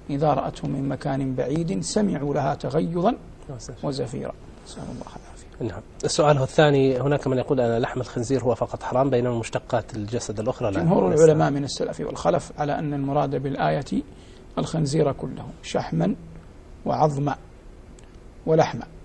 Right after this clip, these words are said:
Speaker 1: وقالوا إن هذه الآية لها تخريج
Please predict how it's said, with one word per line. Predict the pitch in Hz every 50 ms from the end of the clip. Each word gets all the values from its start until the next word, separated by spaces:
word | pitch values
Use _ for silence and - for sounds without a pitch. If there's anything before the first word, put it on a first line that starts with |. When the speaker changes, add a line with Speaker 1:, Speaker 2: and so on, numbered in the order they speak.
| - - - - - - - - - - - - - - - - - - - -
Speaker 1:
وقالوا | - 165 151 180 185 185 175 175
إن | 185 170 165 160
هذه | 147 143 151 170 160 156 147 151
الآية | - - 143 147 139 139 147 156 - - - - - - - - - - - - - - -
لها | 240 208 - 165 151 151
تخريج | 160 - - 151 - - - - 139